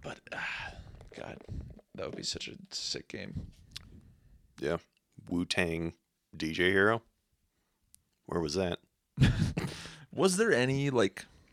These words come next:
Speaker 2: Tie-in?
Speaker 1: artist D J Heroes
Speaker 2: Uh,
Speaker 1: that you
Speaker 2: well,
Speaker 1: know of?
Speaker 2: I bring up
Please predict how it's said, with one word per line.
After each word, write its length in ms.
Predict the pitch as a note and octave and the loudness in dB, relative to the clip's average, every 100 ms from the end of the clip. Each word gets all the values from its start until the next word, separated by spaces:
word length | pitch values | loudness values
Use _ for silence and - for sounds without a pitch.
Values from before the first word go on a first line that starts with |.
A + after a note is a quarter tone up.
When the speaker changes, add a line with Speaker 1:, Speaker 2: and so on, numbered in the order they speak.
| _ _ _ _ - - _ - - - | _ _ _ _ -14 -14 _ -10 -10 -10
Speaker 2:
Tie-in? 460 | - F2+ F#2 G#2 G2+ | 0 4 4 2 4
Speaker 1:
artist 560 | A2 A2+ A#2+ - - - - - | 4 4 4 2 0 -4 -12 -12
D 160 | A#2 A#2 | -4 -2
J 180 | A2 A#2 | 0 0
Heroes 520 | A#2+ A#2+ B2 B2+ - - - _ _ _ - | 2 2 0 -4 -6 -12 -20 _ _ _ 0
Speaker 2:
Uh, 260 | F#2+ G2+ F#2 | 4 6 6
Speaker 1:
that 40 | |
you 60 | F#2+ | 8
Speaker 2:
well, 340 | F#2+ F#2+ F#2 | 10 12 10
Speaker 1:
know 160 | A#2+ B2 | 6 -2
of? 160 | C3 - F2 | -6 -2 2
Speaker 2:
I 80 | |
bring 420 | F2 F2 F2+ F#2 F2 | 2 4 2 4 2
up 200 | E2 | 0